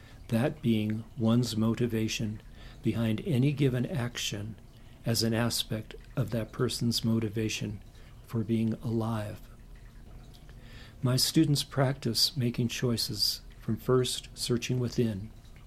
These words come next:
placing ninety percent of their atten-, attention in that direction, in contrast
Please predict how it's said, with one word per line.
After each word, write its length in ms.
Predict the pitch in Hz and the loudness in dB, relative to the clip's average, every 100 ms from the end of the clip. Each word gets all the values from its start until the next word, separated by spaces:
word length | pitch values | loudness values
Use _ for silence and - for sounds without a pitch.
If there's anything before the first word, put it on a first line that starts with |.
| - - - - - - - | -20 -18 -20 -18 -18 -18 -4
placing 480 | - 120 - 123 117 | 2 4 4 6 6
ninety 320 | 113 127 139 | 6 6 4
percent 420 | 139 139 - 143 | 4 2 4 2
of 120 | 135 113 | 2 2
their 140 | 123 | 0
atten-, 360 | 117 - 135 131 - - | 0 0 -2 -2 -8 -6
attention 520 | 143 - 139 139 120 113 | -4 0 0 2 2 2
in 120 | 113 | 2
that 160 | 113 120 | 2 2
direction, 600 | 117 113 113 - 95 98 - - - - - | 2 2 0 -4 -6 -8 -14 -18 -18 -18 -2
in 120 | 113 117 | 2 4
contrast 760 | 120 127 156 113 101 - - | 4 2 4 2 2 -2 -6